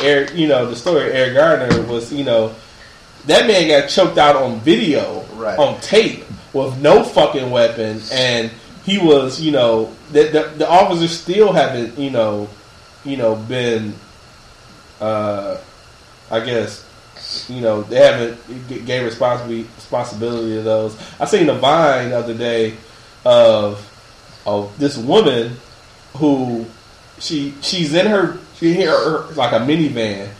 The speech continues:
Speaker 1: Uh, she gets out of her minivan with this big ass fucking knife.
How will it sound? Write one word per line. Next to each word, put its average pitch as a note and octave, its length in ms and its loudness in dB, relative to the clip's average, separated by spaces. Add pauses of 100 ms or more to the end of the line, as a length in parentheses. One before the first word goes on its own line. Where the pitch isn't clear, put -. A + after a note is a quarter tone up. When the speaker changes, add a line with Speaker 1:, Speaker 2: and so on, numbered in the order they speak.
(360)
Speaker 1:
Uh, A2 540 2
she F#3+ 200 -6
gets G#3+ 220 2
out F#3 120 6
of E3+ 80 2
her E3+ 40 2
minivan D3+ 380 2
with C3 140 -2
this B2 140 -10 (220)
big F#3+ 260 6
ass E3 400 2
fucking D3 380 2
knife. A#2 440 -2